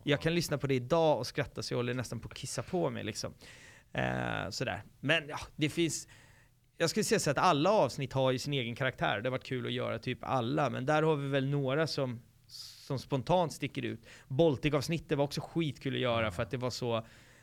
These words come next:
Speaker 1: eh, annorlunda. Det kändes som jag öppnade, eh, att jag f-, liksom fick chansen att öppna en dörr som var, hade varit stängd så länge, typ. Så det är, ja, där har vi väl några. Jag skulle kunna nämna liksom allihopa såklart,
Speaker 2: Ja.
Speaker 1: men där har vi väl
Speaker 2: Ja.
Speaker 1: några.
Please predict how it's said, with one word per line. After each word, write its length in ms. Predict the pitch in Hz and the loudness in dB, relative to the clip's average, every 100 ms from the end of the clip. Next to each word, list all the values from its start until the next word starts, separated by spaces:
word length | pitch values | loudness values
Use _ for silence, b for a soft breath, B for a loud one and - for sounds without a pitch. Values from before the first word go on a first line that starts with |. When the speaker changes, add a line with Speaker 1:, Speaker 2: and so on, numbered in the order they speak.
| B - | B -10
Speaker 1:
eh, 340 | 143 151 - | -6 -4 -2
annorlunda. 760 | 147 143 127 123 143 156 131 117 | 0 0 0 0 0 0 0 -2
Det 100 | 120 | -2
kändes 320 | - 135 113 | 0 0 -2
som 140 | 135 | -4
jag 160 | 123 120 | 0 0
öppnade, 720 | 110 - 120 117 117 113 110 | -2 -4 -2 2 2 2 -2
eh, 600 | 87 104 98 85 78 - 123 | -6 -6 -6 -6 -8 -10 -4
att 100 | 147 | -2
jag 100 | 123 | -2
f-, 260 | - - - | -6 -18 -12
liksom 240 | 127 131 | -8 -8
fick 120 | 117 | -8
chansen 440 | - 165 165 - 135 | -2 2 2 0 -4
att 100 | 113 | -4
öppna 120 | 123 | -4
en 100 | 120 | -2
dörr 220 | 143 151 | 0 0
som 220 | 120 123 113 | -2 -6 -4
var, 240 | 110 104 | -4 -4
hade 200 | 117 120 | -6 -4
varit 180 | 113 110 | -6 -4
stängd 460 | - 123 110 98 | -6 -6 -6 -8
så 100 | - | -10
länge, 220 | 69 60 - | -12 -12 -14
typ. 160 | - _ _ _ _ _ _ | -20 _ _ _ _ _ _
Så 60 | - | 0
det 80 | 160 | 2
är, 100 | 165 | 6
ja, 240 | 175 170 | 6 4
där 160 | 156 202 | 6 6
har 80 | 202 | 6
vi 160 | 190 | 4
väl 140 | 180 185 | 4 4
några. 300 | 190 160 180 | 6 6 6
Jag 120 | 127 | 4
skulle 180 | - 160 | 2 0
kunna 200 | 165 160 | 2 2
nämna 320 | 160 143 143 | 2 2 0
liksom 260 | 127 139 123 | 0 -2 2
allihopa 760 | 143 135 123 156 - - 110 | 2 4 0 -4 -8 -4 -4
såklart, 360 | - - - 95 | -4 -6 -6 -4
Speaker 2:
Ja. 80 | 95 | -4
Speaker 1:
men 100 | 135 | 0
där 100 | 131 | 0
har 80 | |
vi 120 | 123 120 | -2 -2
väl 160 | 127 | -4
Speaker 2:
Ja. 40 | 127 | -2
Speaker 1:
några. 300 | 120 120 | -2 -4